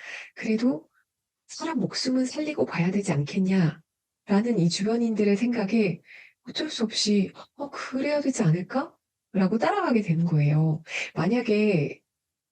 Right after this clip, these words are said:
우리 동생이 혹은 언니, 누나, 뭐 오빠, 형이, 내 자식이, 내 부모가 곡기를 끊는다고 할 때, 심지어 정신이 성하지 못하다고 해서 정신병원에 입원한 상황에서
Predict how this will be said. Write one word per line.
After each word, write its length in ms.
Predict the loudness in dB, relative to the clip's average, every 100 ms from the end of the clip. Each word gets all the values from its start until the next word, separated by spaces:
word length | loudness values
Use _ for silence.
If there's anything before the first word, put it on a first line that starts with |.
| _
우리 260 | -2 0 0
동생이 680 | 0 2 4 2 2 -2 -8
혹은 240 | -10 -6 -2 2
언니, 440 | 2 2 -2 -2
누나, 340 | 0 2 0 0
뭐 100 | -4 _ -2
오빠, 140 | -2
형이, 400 | 0 -2 -2 -4 -10 -4
내 140 | 2 2
자식이, 600 | 2 2 2 0 0 -2 -16 -6 2
내 160 | 2
부모가 580 | 2 0 0 0 -2 -4 -14 -20 -10
곡기를 460 | -8 -4 0 0 0
끊는다고 500 | -4 -6 -6 -4 -2
할 160 | -4
때, 460 | -2 -2 -2 -4 -12 _ _ _ _
심지어 680 | -8 -6 -2 2 2 0 -6 -16 -14
정신이 520 | 0 2 4 2 0 0
성하지 420 | -2 -2 -2 -2
못하다고 1000 | -4 -2 0 0 0 0 0 -2 -4 -8 -6
해서 320 | -2 0 -2 -8 -8
정신병원에 600 | 0 0 0 -2 0 2
입원한 380 | 2 2 0 2
상황에서 640 | 2 2 2 2 0 -2